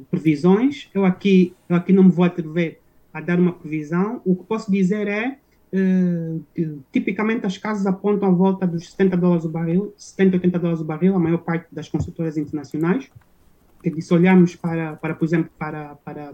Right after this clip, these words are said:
para, para a opep, olhando para os fundamentais, eh, procura, eh, e oferta,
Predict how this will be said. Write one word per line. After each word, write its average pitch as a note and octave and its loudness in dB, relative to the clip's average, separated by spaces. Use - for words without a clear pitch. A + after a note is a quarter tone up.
para, - -16
para D#3 -14
a D#3+ -4
opep, D#3+ -2
olhando E3+ 0
para - -16
os - -16
fundamentais, D#3 -6
eh, D3 -14
procura, F3 2
eh, D3 -12
e E3+ -4
oferta, F#3 0